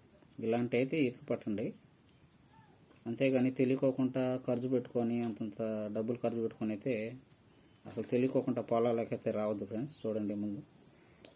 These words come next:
ఈ విధంగా ఉంటాయన్నమాట రాళ్ళు. చూసారా కలర్స్ ఎలా కనపడుతుందో? ఇది ఒక రకంగా మంచి రాయి ఉన్నట్టుంది,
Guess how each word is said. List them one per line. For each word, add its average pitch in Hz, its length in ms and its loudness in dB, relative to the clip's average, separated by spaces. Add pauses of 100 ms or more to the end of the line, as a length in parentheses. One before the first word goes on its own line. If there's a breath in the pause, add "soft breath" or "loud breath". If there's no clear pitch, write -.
(100)
ఈ 110 100 2
విధంగా 123 340 6 (160)
ఉంటాయన్నమాట 104 480 0
రాళ్ళు. 107 260 0 (3250 soft breath)
చూసారా 113 360 -4 (560)
కలర్స్ 117 360 0
ఎలా 107 120 0 (100)
కనపడుతుందో? 107 500 -4 (260)
ఇది 104 140 -6
ఒక 101 180 -6
రకంగా 127 440 2 (840)
మంచి 104 320 -2
రాయి 110 240 2
ఉన్నట్టుంది, 101 440 -4